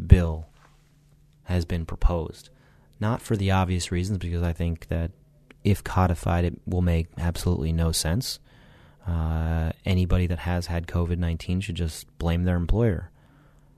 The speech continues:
But the reason I like this bill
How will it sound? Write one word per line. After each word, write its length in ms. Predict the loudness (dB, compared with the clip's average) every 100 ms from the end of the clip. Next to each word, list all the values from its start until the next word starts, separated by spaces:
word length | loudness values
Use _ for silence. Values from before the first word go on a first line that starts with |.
| _ _ _ -20 -20 -20 -20 -20 -20 -20 _
But 300 | 6 6 4 -8 -20 _ -20 _ _ _ _ -20 _ _ _ _ _ -20 -20 _
the 260 | -8 -4 4
reason 280 | 6 8 6
I 100 | 6
like 340 | 6 4 4
this 160 | 0 -2
bill 500 | 4 6 6 2